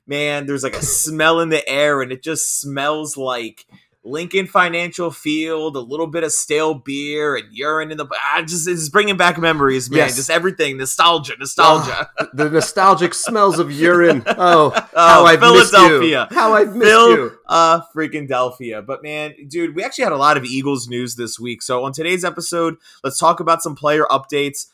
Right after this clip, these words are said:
Speaker 1: Let's get into some of the thoughts that we have heading into this Sunday's game.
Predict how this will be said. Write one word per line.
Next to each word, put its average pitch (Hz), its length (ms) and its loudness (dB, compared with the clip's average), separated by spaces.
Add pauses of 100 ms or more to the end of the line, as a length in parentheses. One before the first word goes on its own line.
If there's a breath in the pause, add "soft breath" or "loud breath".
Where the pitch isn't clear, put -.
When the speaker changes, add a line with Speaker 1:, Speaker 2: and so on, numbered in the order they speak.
(120)
Speaker 1:
Let's - 140 -14
get 156 160 -4
into 147 960 -6
some 143 600 -2
of 131 380 0
the 123 540 -10
thoughts 156 260 -2
that 151 140 -4
we 147 100 -6
have 143 200 -4
heading 143 280 -8
into 139 400 -10
this 113 220 -12
Sunday's 156 440 -6
game. 139 340 -12